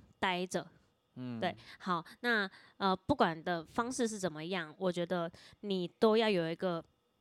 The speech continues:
Speaker 1: <clears throat> 呃，就是如-，如果你真的觉得这事情困扰你太久，
Speaker 2: 嗯。
Speaker 1: 或是你开始出现一些生理上的状况，
Speaker 2: 嗯，
Speaker 1: 对，
Speaker 2: 嗯。
Speaker 1: 例如说你一直狂做噩梦，
Speaker 2: 嗯。
Speaker 1: 然后梦到你早上起来都觉得很累，
Speaker 2: 嗯，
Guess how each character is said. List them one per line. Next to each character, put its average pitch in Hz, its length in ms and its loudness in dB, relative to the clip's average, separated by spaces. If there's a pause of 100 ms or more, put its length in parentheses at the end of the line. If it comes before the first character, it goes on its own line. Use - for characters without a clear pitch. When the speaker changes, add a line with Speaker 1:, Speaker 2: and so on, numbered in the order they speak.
Speaker 1:
<clears throat> 330 920 -2
呃， 196 380 2
就 311 120 2
是 302 160 2
如-， 247 240 2
如 302 120 8
果 302 120 10
你 190 160 0
真 247 160 4
的 220 100 4
觉 180 160 0
得 196 160 2
这 233 160 4
事 240 140 -2
情 208 100 2
困 214 220 8
扰 175 140 2
你 160 60 -10
太 196 200 0
久， - 280 -6 (260)
Speaker 2:
嗯。 127 100 -4
Speaker 1:
或 254 60 2
是 247 120 -2
你 185 100 -6
开 220 160 0
始 220 80 -2
出 202 160 0
现 202 160 -2
一 190 40 -6
些 202 120 -2
生 220 380 -2
理 180 140 -2
上 175 280 0
的 160 360 -6
状 185 160 -2
况， 175 260 0 (220)
Speaker 2:
嗯， 117 340 -6
Speaker 1:
对， 180 120 -14
Speaker 2:
嗯。 - 20 -10
Speaker 1:
例 233 80 -4
如 226 40 -2
说 214 160 -6
你 190 140 -10
一 214 80 -8
直 185 160 -10
狂 175 380 -2
做 190 340 2
噩 175 40 0
梦， 165 300 -6 (340)
Speaker 2:
嗯。 226 40 -8
Speaker 1:
然 185 120 -2
后 196 220 0 (360)
梦 208 200 -2
到 190 220 -2
你 180 160 -8
早 170 180 -6
上 196 220 -6
起 170 280 -6
来 151 360 -8 (480)
都 185 220 4
觉 190 120 2
得 180 120 2
很 175 260 -6
累， 190 180 0 (360)
Speaker 2:
嗯， 113 260 -6